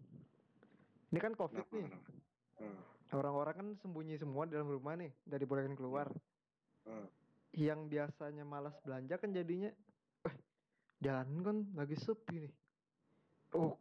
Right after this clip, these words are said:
Speaker 1: kali ini harus ini nih, saatnya kita belanja nih." Eh, pergi semua akhirnya.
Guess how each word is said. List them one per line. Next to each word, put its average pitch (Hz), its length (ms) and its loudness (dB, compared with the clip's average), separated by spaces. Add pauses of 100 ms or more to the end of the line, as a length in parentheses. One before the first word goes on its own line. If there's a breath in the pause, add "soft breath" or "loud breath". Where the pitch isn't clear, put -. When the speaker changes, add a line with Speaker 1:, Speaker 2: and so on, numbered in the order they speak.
Speaker 1:
kali 156 380 2
ini 254 160 -2
harus 220 320 -4
ini 285 440 6
nih, 269 220 2
saatnya 208 400 0
kita 220 180 -2
belanja 202 460 4
nih." 185 180 -2
Eh, - 380 -4
pergi 147 360 4
semua 156 340 2
akhirnya. 214 320 4